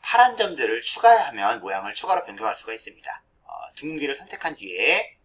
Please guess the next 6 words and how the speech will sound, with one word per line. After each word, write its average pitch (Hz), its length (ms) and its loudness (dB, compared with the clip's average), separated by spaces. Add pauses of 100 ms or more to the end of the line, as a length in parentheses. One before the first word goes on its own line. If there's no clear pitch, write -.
더블 226 220 -8
클릭하면은 151 720 -8 (360)
경로 131 440 -4
수정이라는 - 580 -6
버튼이 - 300 -20
있어요. - 240 -20